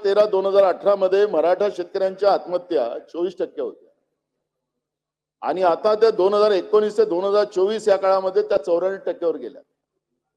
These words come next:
अध्यक्ष महाराज. आपण मराठ्यांच्या हिताचा कायदा आपण परवा केला, तो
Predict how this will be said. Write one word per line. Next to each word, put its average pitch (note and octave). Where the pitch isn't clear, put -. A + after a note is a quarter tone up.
अध्यक्ष D3+
महाराज. A#2+
आपण F3
मराठ्यांच्या F#3
हिताचा G#3+
कायदा G#3
आपण F#3+
परवा D3+
केला, A#2+
तो D#3